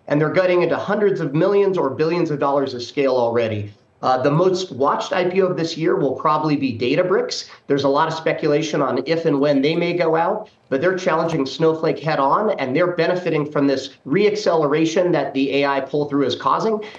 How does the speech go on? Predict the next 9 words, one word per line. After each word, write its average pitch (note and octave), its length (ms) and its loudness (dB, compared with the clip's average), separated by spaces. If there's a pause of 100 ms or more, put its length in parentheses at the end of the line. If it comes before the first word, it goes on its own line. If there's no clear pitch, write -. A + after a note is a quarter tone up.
(120)
And C#3+ 140 0
so F#3 240 2
there's D#3+ 360 0 (180)
dozens F3+ 500 2
of C3+ 160 -2
these B2+ 160 -4
high E3+ 160 -2
quality D#3 420 0
names C#3 380 0